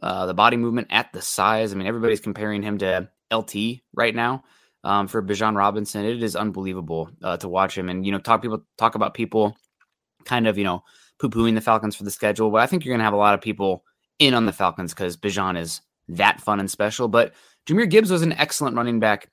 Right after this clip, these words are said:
at his own right. I mean, I don't think there's any running backs in this upcoming class that are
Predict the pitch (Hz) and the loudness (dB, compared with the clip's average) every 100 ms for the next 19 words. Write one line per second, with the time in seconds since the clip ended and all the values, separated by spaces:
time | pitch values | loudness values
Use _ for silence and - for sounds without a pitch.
0 | _ 123 120 113 110 92 92 101 101 113 | _ 0 2 2 2 0 0 -2 0 -2
1 | 110 107 95 - 120 123 110 107 113 113 | -4 -4 -6 -4 -2 0 0 -2 0 0
2 | 113 - 76 95 107 - 107 104 107 104 | -2 -4 -10 -4 -4 -4 -6 -2 0 0
3 | 107 101 90 - _ _ _ _ _ _ | 0 -2 -2 -4 _ _ _ _ _ _
4 | - 104 95 | -2 0 -2